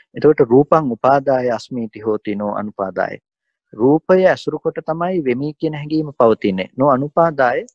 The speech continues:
අ, ඒ රූපය මේ උපාදාන කරගෙන, රූප ඇසුරු කරගෙන නෙවෙයි කියලා කියන්න පුළුවන් කමක් නැත්තේ. නෑ. එතකොට රූපය ඇසුරු කොට පවත්නා අදහසක් තමයි ඒ වෙමි කියන අදහස. යම් කිසි කෙනෙකුට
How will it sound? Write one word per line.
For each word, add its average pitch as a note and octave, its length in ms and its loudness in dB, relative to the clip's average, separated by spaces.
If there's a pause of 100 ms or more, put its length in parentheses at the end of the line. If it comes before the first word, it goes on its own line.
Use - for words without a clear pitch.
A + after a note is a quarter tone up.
(340)
අ, C3+ 80 -8 (440)
ඒ C3 160 4
රූපය B2+ 420 2 (680)
මේ D3 280 -8 (320)
උපාදාන D3+ 500 0
කරගෙන, D#3+ 280 -8
රූප C3+ 260 -6
ඇසුරු D3+ 320 -6
කරගෙන D#3 420 -8
නෙවෙයි C3 260 0
කියලා D#3+ 240 -4
කියන්න D#3 300 -6
පුළුවන් D#3 260 -4
කමක් D#3 280 -10
නැත්තේ. E3 320 -10 (520)
නෑ. G#2 180 -8
එතකොට E3+ 320 -2
රූපය D#3+ 480 0
ඇසුරු D3+ 380 -2
කොට - 260 -2 (280)
පවත්නා C#3+ 640 -2
අදහසක් C3 500 -8
තමයි B2 400 -6 (500)
ඒ G3 120 4
වෙමි C#3+ 300 2
කියන F#3+ 220 -2
අදහස. A#2 380 -2 (440)
යම් B2 200 -2
කිසි C3+ 220 -4
කෙනෙකුට - 420 -4